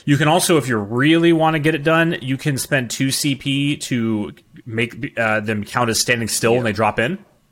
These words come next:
Speaker 1: So that way they get plus one to hit. So now they're hitting on twos, rerolling ones, you know, with strength eight, <laughs> A P four plasma.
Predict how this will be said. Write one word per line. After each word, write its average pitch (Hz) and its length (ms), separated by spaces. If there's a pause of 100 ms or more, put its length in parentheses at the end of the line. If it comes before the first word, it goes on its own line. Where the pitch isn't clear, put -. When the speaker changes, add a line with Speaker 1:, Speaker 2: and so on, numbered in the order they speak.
(1300)
Speaker 1:
So 120 320
that 131 160
way 127 120
they 120 100
get 117 120
plus - 220
one 107 100
to 98 60
hit. 139 300 (640)
So - 160
now 127 160
they're 110 120
hitting 131 200
on 117 80
twos, 131 260
rerolling 120 360
ones, 131 560 (220)
you 110 100
know, 104 220 (360)
with - 400 (220)
strength - 640
eight, 127 400 (260)
<laughs> 151 160
A 135 140
P 135 220
four 123 380
plasma. 131 640